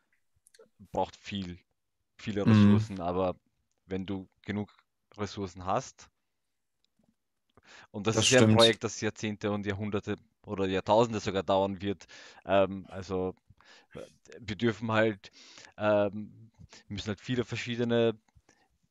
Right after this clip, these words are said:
Speaker 1: es, es, es führt ja nicht nur ein Weg nach Rom, ne? Es sind, äh, we-, mehrere Komponenten, die dann zusammenspielen werden müssen, wahrscheinlich mehrere Projekte, die versuchen werden, ähm, die, die Atmosphäre irgendwie dichter zu machen, äh, oder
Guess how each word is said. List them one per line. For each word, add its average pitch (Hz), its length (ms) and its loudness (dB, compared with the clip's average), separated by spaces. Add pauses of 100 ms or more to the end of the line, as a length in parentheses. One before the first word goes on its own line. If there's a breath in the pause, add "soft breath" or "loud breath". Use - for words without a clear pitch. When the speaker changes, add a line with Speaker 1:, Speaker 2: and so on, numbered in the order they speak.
(140)
Speaker 1:
es, - 140 -6
es, 156 140 0
es - 180 -8
führt 175 180 8
ja 185 60 10
nicht 185 160 4
nur 175 100 4
ein 156 260 6
Weg 127 180 0
nach 107 200 -4
Rom, 98 260 -2
ne? 147 220 2 (260 loud breath)
Es - 180 -6
sind, 143 200 -2
äh, 135 160 0
we-, 143 180 -6
mehrere 139 600 2 (240 loud breath)
Komponenten, 127 540 2
die 131 80 -2
dann 127 160 -2
zusammenspielen 117 760 -2
werden 104 260 0
müssen, 101 340 -8
wahrscheinlich 98 480 -6
mehrere 107 340 0
Projekte, 135 500 -4
die 123 80 -12
versuchen 120 480 -8
werden, 110 340 0 (440 loud breath)
ähm, 104 400 4 (280)
die, 113 120 -6
die 110 160 -4
Atmosphäre 107 680 0
irgendwie 104 260 -8
dichter 131 320 -6
zu - 120 -10
machen, 113 540 -2
äh, 107 100 -6
oder 104 160 0